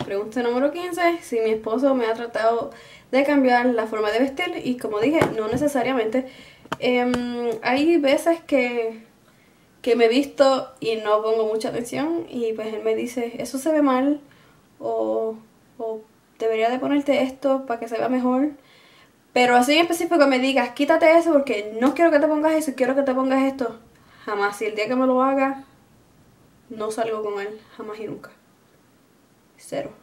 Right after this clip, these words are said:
No, no, no. Y no se lo aguante, ninguna. Ustedes hacen como les dé la gana. Pero apropiado,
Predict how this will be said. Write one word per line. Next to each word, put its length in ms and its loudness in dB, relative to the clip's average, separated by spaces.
No, 240 -10
no, 260 -4
no. 340 -4
Y 60 -10
no 120 0
se 100 2
lo 60 2
aguante, 320 0
ninguna. 520 2
Ustedes 520 0
hacen 320 2
como 300 2
les 200 -2
dé 120 2
la 120 2
gana. 380 -6
Pero 160 0
apropiado, 520 -4